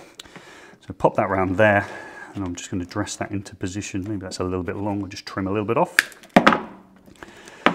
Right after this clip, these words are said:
And it doesn't matter which one of the two I go into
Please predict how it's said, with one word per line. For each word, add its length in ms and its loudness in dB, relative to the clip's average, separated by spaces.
And 200 -2
it 80 -2
doesn't 180 6
matter 160 6
which 180 -2
one 100 2
of 40 2
the 80 4
two 320 2
I 60 6
go 320 6
into 560 8